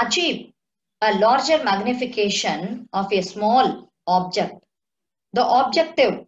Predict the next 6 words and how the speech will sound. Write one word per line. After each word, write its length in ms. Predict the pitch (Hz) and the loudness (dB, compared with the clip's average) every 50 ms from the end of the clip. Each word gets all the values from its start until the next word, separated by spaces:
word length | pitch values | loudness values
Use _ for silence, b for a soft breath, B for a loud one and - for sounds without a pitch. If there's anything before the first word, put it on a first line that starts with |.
| _ | _
and 240 | - 226 262 254 - - - | -2 0 0 -2 -4 -4 -2
eyepiece 640 | 196 196 208 214 - - 202 170 170 190 220 - - - _ _ _ _ _ _ _ - | 0 0 0 -2 -2 -4 -4 -2 -2 -4 -4 -8 -12 -18 _ _ _ _ _ _ _ -16
should 280 | - - 240 220 190 | -10 -8 -8 -6 -6
have 380 | 196 214 220 220 220 196 - - - - _ _ _ _ _ _ _ | -6 -2 0 2 2 2 0 -4 -10 -18 _ _ _ _ _ _ _
small 800 | - - - - 247 233 247 262 294 330 349 370 370 381 381 - | -20 -20 -12 -8 -2 0 2 2 4 4 4 4 4 2 0 -2
focal 720 | - - 226 214 208 214 - 269 285 339 381 359 - - | -2 0 0 0 0 0 0 2 2 2 2 0 -4 -8